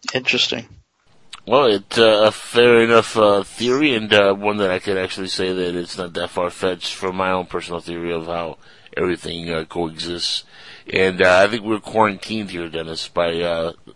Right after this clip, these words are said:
Speaker 2: not only the shadow governments, but by the extraterrestrials who might have had a hand in, in creating who we are. And, uh, we, we're quarantined here, and that's why getting off Earth, going, uh,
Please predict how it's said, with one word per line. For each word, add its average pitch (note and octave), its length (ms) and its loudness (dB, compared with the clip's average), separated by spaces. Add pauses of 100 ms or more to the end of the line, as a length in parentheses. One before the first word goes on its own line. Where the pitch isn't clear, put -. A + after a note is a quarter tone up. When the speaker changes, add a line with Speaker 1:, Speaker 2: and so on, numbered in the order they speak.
(340)
Speaker 2:
not B2 140 -4
only C3 200 -2
the G#2 300 -6
shadow G2+ 340 0
governments, F#2+ 580 -4
but F2+ 140 -10 (500)
by F#2+ 180 2
the F2+ 180 -2
extraterrestrials F#2 880 -2
who G2 140 -10
might A#2+ 260 0
have E3 100 -4
had D#3 140 2
a C#3+ 80 2
hand C3+ 180 0
in, G2+ 220 -10
in F2+ 220 -10
creating G2+ 380 -6
who F#2+ 180 -12
we F#2+ 120 -4
are. F#2+ 240 0 (640)
And, F#2 240 0
uh, F2+ 200 6
we, G2+ 200 0
we're G2 180 -6
quarantined A2 600 -4
here, A2+ 140 2
and G2+ 120 -2
that's G2 220 -6
why F#2 300 2 (360)
getting D#3 280 2
off D3 200 4
Earth, C3+ 320 4
going, B2+ 320 2
uh, A2+ 160 4